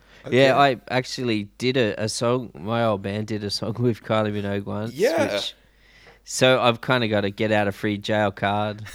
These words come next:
Speaker 2: <laughs>
Speaker 1: with Kylie, but I do actually like her.
Speaker 2: Yeah.
Speaker 1: Um,
Speaker 2: No, she's a
Speaker 1: yeah.
Speaker 2: great
Speaker 1: A-
Speaker 2: musician. And I, I was pretty a-, amazed when I was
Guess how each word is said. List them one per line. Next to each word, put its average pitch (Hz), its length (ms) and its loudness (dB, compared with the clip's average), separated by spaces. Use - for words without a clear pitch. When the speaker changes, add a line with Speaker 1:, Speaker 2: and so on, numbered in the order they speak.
Speaker 2:
<laughs> - 180 -20
Speaker 1:
with 107 400 -8
Kylie, 107 460 0
but 123 120 2
I 156 140 6
do 180 180 0
actually 113 440 -2
like 104 260 -2
her. 104 280 -6
Speaker 2:
Yeah. 110 300 0
Speaker 1:
Um, 98 420 -6
Speaker 2:
No, 139 140 -2
she's 135 160 -2
a 107 60 0
Speaker 1:
yeah. 107 40 0
Speaker 2:
great 170 220 2
Speaker 1:
A- - 40 -16
Speaker 2:
musician. 117 640 0
And 101 220 -2
I, 117 180 2
I 127 80 0
was 185 180 0
pretty 165 300 0
a-, 104 220 0
amazed 104 580 -2
when 101 300 -6
I 98 160 -4
was 101 600 -4